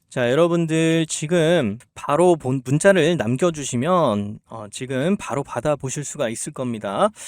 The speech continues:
자, 전부 무료입니다. 대신 영상 제작에 큰 힘이 되는 이 구독과 좋아요만 한 번씩 꼭 부탁을 드립니다.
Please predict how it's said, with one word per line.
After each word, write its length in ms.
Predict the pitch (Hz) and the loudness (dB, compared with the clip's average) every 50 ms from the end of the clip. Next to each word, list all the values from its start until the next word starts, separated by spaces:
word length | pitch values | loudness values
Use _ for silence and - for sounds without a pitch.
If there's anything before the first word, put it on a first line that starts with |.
| - - - - - - - - | -12 -10 -10 -10 -12 -14 -16 -14
자, 180 | - - 131 117 | -6 -4 -2 -2
전부 340 | - - 202 226 220 262 | 2 2 2 2 2 0
무료입니다. 800 | 196 151 160 208 247 247 214 170 139 123 117 101 101 117 165 220 214 - | 0 0 0 2 4 4 4 4 2 0 -2 -2 -2 -4 -4 -6 -6 -6
대신 380 | 127 123 - 185 180 170 131 | -8 -4 -4 -2 -2 -2 -2
영상 440 | 110 110 135 175 196 - 233 226 226 | -2 -2 -2 -2 -2 -2 -2 -2 0
제작에 460 | 208 214 190 196 190 185 185 190 180 - | -2 -2 -4 -2 -2 -2 -2 -2 -4 -4
큰 240 | - - 262 240 214 | -6 -4 -2 0 0
힘이 180 | 233 226 226 208 | 0 0 -2 -2
되는 440 | 165 135 127 160 180 156 123 90 - | -2 -2 -2 -2 -2 -4 -4 -6 -8
이 100 | 139 135 | -10 -12
구독과 920 | - - - 143 147 - 208 202 - _ _ - 120 110 107 151 190 220 214 | -14 -12 -12 -8 -4 -4 -4 -4 -4 _ _ -2 0 2 2 2 2 0 -2
좋아요만 960 | - - - 127 135 147 151 151 147 143 143 143 160 175 185 196 196 202 202 | -4 -8 -6 -2 0 2 2 2 0 -2 -4 -2 0 0 2 2 2 2 0
한 120 | 180 165 160 | -2 -4 -4
번씩 680 | 151 147 139 - - - 117 110 131 170 190 196 - | -4 -6 -6 -6 -8 -6 -6 -4 -4 -4 -4 -6 -6
꼭 200 | - 160 151 - - - _ _ | -8 -8 -8 -8 -10 -18 _ _
부탁을 420 | - _ _ - 143 131 127 120 | -20 _ _ -6 -6 -4 -6 -8
드립니다. 480 | - - 143 156 143 131 113 123 120 | -6 -4 -4 -4 -4 -4 -2 -4 -4